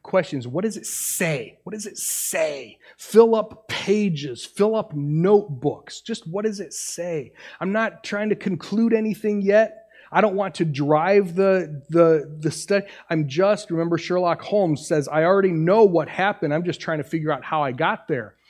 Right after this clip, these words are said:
We're not doing that. We're saying, "I don't know what the end is yet. I'm just looking at every step along the way, just asking tons of questions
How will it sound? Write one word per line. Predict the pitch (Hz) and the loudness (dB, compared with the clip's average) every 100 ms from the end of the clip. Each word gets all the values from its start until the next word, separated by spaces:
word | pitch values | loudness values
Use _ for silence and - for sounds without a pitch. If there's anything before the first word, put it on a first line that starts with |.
| _ - | _ -2
We're | 165 | 2
not | 233 240 | 4 4
doing | 202 262 247 | 4 4 4
that. | 175 120 - _ _ _ | 2 -2 -10 _ _ _
We're | 190 | 4
saying, | 214 226 | 6 6
"I | - 226 | 8 8
don't | 254 277 | 8 8
know | 254 | 8
what | 240 233 240 | 8 8 6
the | 214 | 4
end | 202 202 | 6 8
is | 185 147 | 8 8
yet. | 180 175 | 6 6
I'm | 185 247 | 6 6
just | 240 226 - | 4 4 6
looking | 220 220 208 | 4 4 4
at | 208 | 6
every | 247 254 247 | 4 2 -2
step | - 240 233 | -2 -2 0
along | 214 220 214 208 | 0 2 2 2
the | |
way, | 202 214 | 4 4
just | 180 170 | 2 -2
asking | - 185 165 202 185 | -8 -8 -8 -6 -6
tons | - 233 262 254 | -4 2 2 2
of | 247 | -4
questions | - 220 196 - 190 | 0 0 0 -2 -4